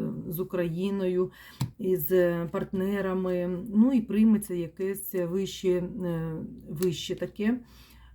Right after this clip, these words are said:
е, рішення вищого якогось керівництва. І от жриця ця, от жриця, знаєте, мені ця не...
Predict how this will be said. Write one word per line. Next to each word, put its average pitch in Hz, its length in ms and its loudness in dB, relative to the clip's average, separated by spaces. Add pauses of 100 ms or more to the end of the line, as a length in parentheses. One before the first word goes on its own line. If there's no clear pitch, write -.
(140)
е, 180 400 -4 (580)
рішення 208 880 2 (240)
вищого 185 520 -2
якогось 175 400 -2
керівництва. 185 760 -2 (760)
І 214 520 6 (1120)
от 185 380 -4
жриця 185 480 2
ця, 156 240 -4
от 156 160 -4
жриця, 214 400 0
знаєте, 214 460 2
мені 185 340 -2
ця 185 380 -4
не... 185 480 -2